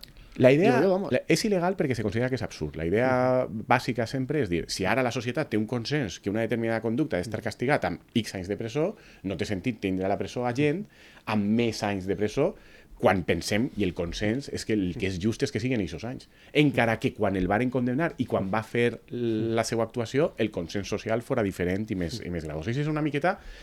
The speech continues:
Speaker 1: la idea. Pensem que no és raonable. Eh, però eixa llei, bueno, es podria a lo millor canviar i interpretar que la Constitució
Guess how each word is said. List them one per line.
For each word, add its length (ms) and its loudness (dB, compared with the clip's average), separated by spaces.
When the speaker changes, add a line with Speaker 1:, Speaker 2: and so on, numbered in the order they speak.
Speaker 1:
la 160 -2
idea. 280 2
Pensem 280 -8
que 80 2
no 80 2
és 60 -2
raonable. 480 -2
Eh, 160 -6
però 160 -4
eixa 220 -2
llei, 240 4
bueno, 180 -4
es 80 -12
podria 340 -6
a 40 -4
lo 80 -8
millor 240 -10
canviar 340 0
i 60 4
interpretar 420 0
que 60 -6
la 80 -6
Constitució 500 -4